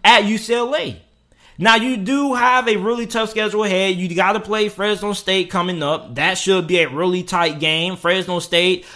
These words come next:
looks to be really legit this year. They gave Oregon a scare.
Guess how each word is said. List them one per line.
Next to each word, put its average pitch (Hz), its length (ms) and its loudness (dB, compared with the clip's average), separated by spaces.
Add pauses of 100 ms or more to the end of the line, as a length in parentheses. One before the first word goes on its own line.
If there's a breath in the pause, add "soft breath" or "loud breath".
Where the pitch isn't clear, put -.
(100)
looks 175 200 2
to 175 60 -8
be 170 160 -4
really 170 280 0
legit 190 440 0
this 160 240 -2
year. 170 160 -2
They 170 140 2
gave 175 280 0
Oregon 190 400 2
a 151 60 -4
scare. 127 560 -2